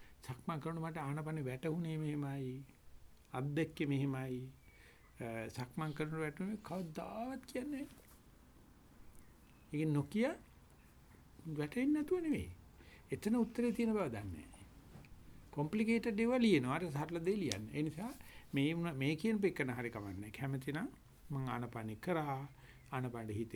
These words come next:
ගියා. හිත ගියාට පස්සේ මට මෙන්න මේක වැටුනේ කියනවනම් අපිට ඒක සාකච්ඡා කරලා දැනගන්න පුළුවන්. යන්න හදන්නේ මේ කියන කතාවේ හැටියට සමථයටද විපස්සනාටද කියලා.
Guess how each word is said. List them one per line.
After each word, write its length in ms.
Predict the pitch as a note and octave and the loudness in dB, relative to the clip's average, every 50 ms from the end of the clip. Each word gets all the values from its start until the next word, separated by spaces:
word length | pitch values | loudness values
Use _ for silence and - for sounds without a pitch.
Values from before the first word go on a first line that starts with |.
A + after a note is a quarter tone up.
| G#2 G#2 | -6 -6
ගියා. 760 | G#2+ A#2 C#3+ F3+ F#3+ E3 D3 C#3 C3+ C3 C3 C3 C3+ C#3+ - - - - - | -6 -2 2 4 4 4 4 2 2 2 0 -2 -4 -6 -8 -12 -16 -18 -8
හිත 180 | - D3+ C#3 | -6 -4 -4
ගියාට 300 | D3+ C#3+ C#3+ C#3 C3+ C3+ | -2 0 0 0 0 -2
පස්සේ 220 | C#3 C3+ - D3+ D3+ | -4 -6 -6 -6 -6
මට 200 | C#3+ C3 D3 C#3 | -6 -6 -4 -4
මෙන්න 220 | C3+ C3+ C3+ C3+ | -4 -4 -2 -2
මේක 200 | C3+ C3+ C3+ C3+ | -2 -4 -4 -4
වැටුනේ 480 | C3+ B2+ B2+ B2+ - C#3+ C#3 C#3+ C3+ C3 | -4 -4 -4 -4 -4 -2 -2 -2 -2 -4
කියනවනම් 360 | - - D#3+ E3+ G#3+ B3+ E4+ | -2 -2 -2 0 0 -2 -4
අපිට 300 | - - - - - - | -6 -12 -18 -20 -10 -8
ඒක 120 | G3 F#3 - | -6 -6 -4
සාකච්ඡා 480 | - D3+ D3 C3 B2+ B2+ - - B2 | -4 -6 -4 -4 -6 -8 -8 -10 -10
කරලා 300 | A2+ G#2+ G2+ G#2+ C3+ G#3 - - - - - - - - - - - | -8 -8 -8 -6 -8 -8 -10 -14 -18 -20 -20 -20 -20 -20 -20 -14 -2
දැනගන්න 440 | - C3+ C3 C3+ B2 B2 A2+ A2+ | 0 2 2 2 0 0 -2 -2
පුළුවන්. 260 | A2 A2+ C3 D#3 D#3+ C#3+ | -2 -2 -2 -2 -2 -2
යන්න 200 | A2+ B2+ C#3 C3 | -2 -2 -2 -2
හදන්නේ 400 | A2 A#2+ B2 A#2+ A#2 A#2 C3 C#3+ | -2 -2 -2 -2 -2 -2 -2 -2
මේ 140 | D3+ C#3+ B2+ | -2 -2 -2
කියන 260 | B2+ - C3 A#2+ B2 | 0 -2 0 0 0
කතාවේ 400 | A#2 A2+ A2 - A#2+ A#2+ A#2+ A2 | -2 -4 -4 -4 -2 -2 0 0
හැටියට 320 | A2+ A2 A#2 A#2+ C3+ D#3 | 0 0 0 -2 -2 -2
සමථයටද 460 | C3 B2 B2 B2+ B2 A#2+ B2 C3+ D3 D#3+ | -2 -2 -4 -4 -4 -4 -4 -4 0 0
විපස්සනාටද 680 | E3+ D#3 D3+ C#3+ - - C3+ A#2+ G2+ G2+ F#2+ F#2+ F2 F2+ | 0 0 0 0 -2 -2 -2 -2 -2 -4 -4 -6 -6 -8
කියලා. 260 | - - - F#2 - | -10 -10 -12 -14 -14